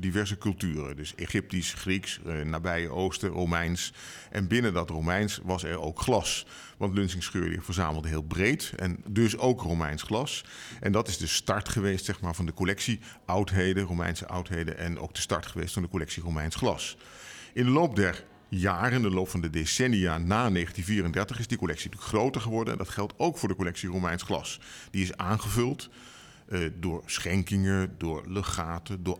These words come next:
aankopen. Door, op allerlei manieren is die collectie groter geworden. En we hebben nu, eh, nou, zo'n vijfhonderd, zeshonderd stuks Romeins glas. Dat hangt er een beetje vanaf hoe je rekent, of je alle scherfjes ook meerekent. We hebben natuurlijk,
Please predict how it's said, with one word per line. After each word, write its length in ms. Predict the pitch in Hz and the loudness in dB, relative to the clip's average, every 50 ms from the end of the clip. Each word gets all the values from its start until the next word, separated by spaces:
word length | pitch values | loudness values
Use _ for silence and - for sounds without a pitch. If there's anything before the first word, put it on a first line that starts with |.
| - - | -4 -2
aankopen. 760 | - 101 92 95 98 95 - 101 90 90 90 - 90 87 87 | 0 2 4 4 2 4 4 2 2 2 2 0 -2 -2 0
Door, 180 | 90 92 85 60 | 0 -2 -2 -2
op 180 | 73 87 87 | -6 -6 -2
allerlei 320 | - - 139 139 127 104 95 | 0 2 2 4 4 4 4
manieren 460 | 95 95 101 117 123 123 107 92 101 | 4 4 4 4 4 2 2 0 0
is 120 | 98 92 | -4 -4
die 100 | - - | -6 -6
collectie 340 | - - 92 87 - - 90 | -2 -2 -2 -2 -2 -6 -8
groter 380 | - - 113 104 123 131 - 117 | -2 0 2 4 4 2 0 -2
geworden. 440 | 107 117 113 113 120 127 - 214 - - - - - - - - - - - - - - | -4 -2 -2 -2 -2 0 -2 -4 -6 -8 -14 -20 -20 -20 -18 -16 -16 -16 -16 -16 -12 -2
En 240 | - 113 110 110 98 | 0 0 2 2 4
we 60 | 104 | 4
hebben 200 | 110 101 98 98 | 4 4 4 4
nu, 200 | 98 92 85 76 | 4 4 2 0
eh, 240 | - 85 80 73 76 | -2 -2 -2 -2 -2
nou, 280 | 82 78 69 64 - | -4 -6 -6 -8 -6
zo'n 220 | - 85 78 78 - - - | -4 -4 -4 -4 -6 -10 -4
vijfhonderd, 800 | - - 98 104 110 85 - 90 98 110 104 92 85 87 85 - | 0 2 4 4 2 2 2 2 4 4 4 4 2 2 0 2
zeshonderd 720 | - 117 117 110 - 95 95 95 87 85 82 82 - - - - - | 2 2 2 2 0 2 2 2 2 0 -2 -4 -8 -12 -16 -16 -8
stuks 420 | - - - - 131 - - - - | -8 -2 2 2 2 2 2 -4 -4
Romeins 440 | 95 90 92 90 85 80 80 - | 0 0 2 2 2 2 0 -2
glas. 320 | - - 123 131 131 - - | 0 2 2 2 2 2 -2
Dat 120 | - 92 | -4 -2
hangt 180 | - 92 87 - | -2 -2 -2 0
er 60 | 98 | 0
een 60 | 90 | 2
beetje 200 | 95 101 90 85 | 2 0 0 0
vanaf 200 | 90 92 85 82 | 0 0 0 0
hoe 160 | - 90 90 | 0 0 0
je 80 | 87 87 | 2 2
rekent, 340 | 87 101 113 101 - 95 - | 2 2 2 0 -2 -2 -4
of 100 | 80 - | -4 -2
je 80 | 92 | -2
alle 160 | 80 82 82 80 | -2 -2 -2 -4
scherfjes 560 | - - 107 101 98 90 - - 95 80 92 | -2 0 2 2 2 0 0 -2 -2 0 0
ook 160 | 82 98 90 | -2 0 2
meerekent. 580 | 95 92 92 90 90 90 87 90 90 95 87 - | 2 4 4 4 2 2 2 0 0 -4 -6 -4
We 60 | 82 | -6
hebben 180 | 82 80 85 | -4 -4 -4
natuurlijk, 260 | 78 90 85 78 - | -4 -4 -6 -6 -8